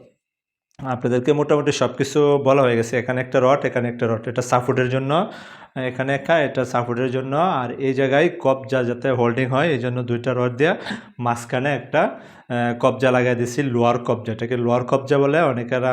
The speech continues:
জানি না আপনারা কোন জেলার মানুষে কি বলে। তো এটাকে লোয়ার কবজা বলে, দুইটা কবজা লাগাই দিছি। এই হয়েছে এটার কাজ আর কি,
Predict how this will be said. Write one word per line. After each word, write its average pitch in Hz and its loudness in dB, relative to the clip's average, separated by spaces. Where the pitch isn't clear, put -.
জানি 120 -2
না 139 -2
আপনারা 120 -4
কোন 131 0
জেলার 123 0
মানুষে 120 -4
কি 127 -2
বলে। 123 2
তো 131 2
এটাকে 127 0
লোয়ার 123 2
কবজা 127 2
বলে, 131 4
দুইটা 127 2
কবজা 120 -2
লাগাই 131 0
দিছি। 135 -4
এই 151 0
হয়েছে 151 -2
এটার 123 -4
কাজ 117 4
আর 107 -6
কি, 104 -10